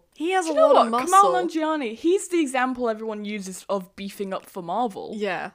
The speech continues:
Speaker 2: No.
Speaker 1: I'm not, I'm not trying it, no.
Speaker 2: No, it's
Speaker 1: Sersi?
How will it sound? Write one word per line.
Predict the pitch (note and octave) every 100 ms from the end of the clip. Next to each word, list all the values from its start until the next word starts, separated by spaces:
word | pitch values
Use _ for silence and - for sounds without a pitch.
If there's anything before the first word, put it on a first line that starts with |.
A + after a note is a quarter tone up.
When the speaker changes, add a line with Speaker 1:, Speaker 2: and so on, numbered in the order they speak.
| -
Speaker 2:
No. | A3 G3+ E3+ D3+ _ _ _ -
Speaker 1:
I'm | A3
not, | G#3+ -
I'm | G#3+
not | F3+
trying | - F3 E3
it, | D#3+ -
no. | F#3 F3 F3
Speaker 2:
No, | G3 F#3
it's | G3 - _ _ _ _ _ _
Speaker 1:
Sersi? | - - C5 F#4 -